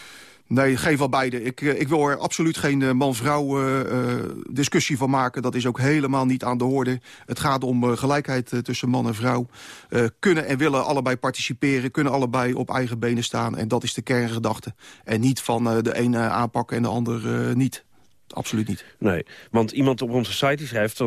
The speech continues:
Speaker 2: "Ik vind het eigenlijk best een goed idee, want het is ook goed voor de emancipatie van de vrouw."
Speaker 1: Ja, precies. Ja.
Speaker 2: Daar bent u het wel mee eens?
Speaker 1: Ja, absoluut. Nee, dat is ook wat ik zeg. Dat is ook een van de belangrijke, eh, gedachten erachter.
Speaker 2: Ja.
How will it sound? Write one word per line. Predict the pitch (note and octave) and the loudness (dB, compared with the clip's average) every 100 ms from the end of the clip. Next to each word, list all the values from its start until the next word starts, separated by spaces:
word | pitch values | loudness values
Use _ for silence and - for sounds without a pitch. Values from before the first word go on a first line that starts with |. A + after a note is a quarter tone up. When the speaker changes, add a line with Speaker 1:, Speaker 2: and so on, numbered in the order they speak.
| A#2 | 0
Speaker 2:
"Ik | A#2+ | 0
vind | C3 | 0
het | |
eigenlijk | A#2+ A#2 | 0 2
best | C3+ | 0
een | A#2 | -2
goed | - A2+ | -6 -4
idee, | C#3 C#3 | 2 2
want | G#2+ C#3 | 2 -2
het | C#3 | -4
is | C3 | 0
ook | C#3+ B2 | 0 0
goed | - - | -2 0
voor | A#2+ | 0
de | |
emancipatie | G#2+ G#2+ A2+ - G#2+ G2+ G#2 | 2 2 -2 0 0 0 -2
van | |
de | A#2 | 0
vrouw." | A2 D#3 A2 - _ - - - - - - - | 2 2 0 -4 _ -20 -20 -20 -20 -20 -20 -20
Speaker 1:
Ja, | - E3+ - | -4 -4 -4
precies. | A#2+ - D#3+ - - _ - | -10 -6 -6 -8 -12 _ -10
Ja. | - - - | -2 -2 0
Speaker 2:
Daar | A#2+ | 0
bent | A#2+ A#2 | 2 2
u | |
het | A#2 | 2
wel | A#2+ | 2
mee | A2+ | 2
eens? | F#2+ - - | 0 -2 0
Speaker 1:
Ja, | |
absoluut. | F#3+ F3+ F#3+ G#3 | 0 2 0 2
Nee, | F3 | 2
dat | D#3 | 2
is | C#3+ | 2
ook | D3+ | 0
wat | C3+ B2 | 0 -2
ik | B2 | -2
zeg. | D3+ | -2
Dat | - | -2
is | B2+ | -2
ook | B2 B2 | 0 2
een | A#2+ B2 | 2 2
van | B2 | 0
de | A2+ | 0
belangrijke, | A2+ A2 B2 B2 C3 B2+ | 0 0 0 0 0 0
eh, | B2+ | 0
gedachten | A#2+ G3+ - B2+ | 0 -2 -2 -4
erachter. | G#2+ - A2 | -4 -6 -6
Speaker 2:
Ja. | F#2 | -6